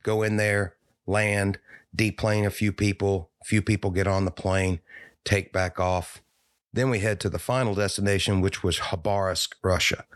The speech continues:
So Khabarovsk was on a river that separated China from Russia. Russian Far East, they call that area.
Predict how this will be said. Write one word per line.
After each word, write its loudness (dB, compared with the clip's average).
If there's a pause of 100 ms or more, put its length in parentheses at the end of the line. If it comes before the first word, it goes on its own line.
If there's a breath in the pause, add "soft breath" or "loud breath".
(480 loud breath)
So 2
Khabarovsk -2
was 0
on 0
a 0
river -2 (440 soft breath)
that 2
separated 0
China 0
from 0
Russia. -2 (640 soft breath)
Russian 2
Far -2
East, 0
they 0
call 0
that 0
area. 0